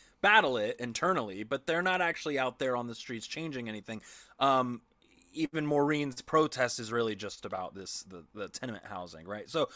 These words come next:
so, okay, so they're not, they're not actually fighting aids in, in, in a societal kind of government power kind of way. So th-, there's that piece of it. But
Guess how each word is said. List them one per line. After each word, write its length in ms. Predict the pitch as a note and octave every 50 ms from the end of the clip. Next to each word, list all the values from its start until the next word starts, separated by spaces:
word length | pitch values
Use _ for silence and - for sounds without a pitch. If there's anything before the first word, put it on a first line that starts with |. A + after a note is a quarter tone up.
| - - - -
so, 280 | - - G3+ G3+ G3 -
okay, 300 | G3 F3+ F3+ G#2+ - -
so 160 | - - F#3+
they're 100 | F#3+ G3+
not, 280 | A3+ C4 C4+ B3 A3 - - _ _ -
they're 120 | A3 A3+
not 180 | B3 B3+ B3 B3
actually 300 | A#3 G#3+ - - G3 F3
fighting 400 | - F#3+ F#3 D#3+ D3 C#3+ C3+ B2
aids 360 | G2+ E2 B1+ - - - -
in, 200 | D3+ C#3+ C#3 C3+
in, 200 | C3 C3+ C3+ C3
in 220 | B2+ A#2+ B2+ B2+
a 240 | B2+ A#2+ A#2 A#2 A2 F2
societal 720 | G2+ - - C3 - - D3 B2+ A#2+ A#2 A2+ A#2 A2+ A2+ G#2+
kind 320 | - - B2 A2+ A2 A2
of 180 | G#2 G#2 G#2+ A2+
government 400 | A#2 A2 G#2+ G#2+ G#2+ G#2 G2+ -
power 320 | - A2 G2+ F#2+ F#2+ F#2
kind 160 | - G2+ F#2+
of 60 | F2+ F2+
way. 120 | F2+ - - - - - - - - -
So 160 | - D#3 D#3+
th-, 160 | D#3+ E3+ -
there's 200 | D3+ E3 E3+ D3+
that 160 | F#3 F3+ E3+ C#3+
piece 160 | D#3 C3+ A#2+
of 60 | A2+
it. 80 | - - - - - - _ _ -
But 140 | G3+ G3+